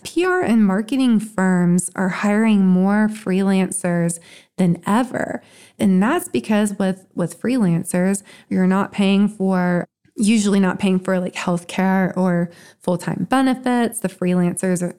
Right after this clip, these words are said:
can be part-time and super flexible. And so,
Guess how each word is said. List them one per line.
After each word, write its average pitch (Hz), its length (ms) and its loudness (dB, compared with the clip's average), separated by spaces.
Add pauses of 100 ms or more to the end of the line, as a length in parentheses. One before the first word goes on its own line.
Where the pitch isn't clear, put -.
can 180 140 0
be - 140 -4
part-time 214 880 0
and 160 160 0
super - 300 -8
flexible. 208 960 0
And 185 180 0
so, 180 400 -2